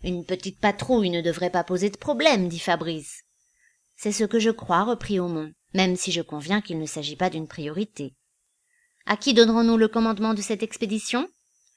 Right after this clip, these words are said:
Je veux bien m'en charger, dit Fly, avec quelques hommes. Merci, dit Aélénor. Vous passerez à la frontière, Cardone vous accompagnera.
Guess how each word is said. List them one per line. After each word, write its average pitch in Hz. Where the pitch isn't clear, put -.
Je 247
veux 269
bien 330
m'en 349
charger, 277
dit 202
Fly, 165
avec 208
quelques 202
hommes. 165
Merci, 196
dit 180
Aélénor. 165
Vous 220
passerez 254
à 233
la 226
frontière, 185
Cardone 196
vous 185
accompagnera. 170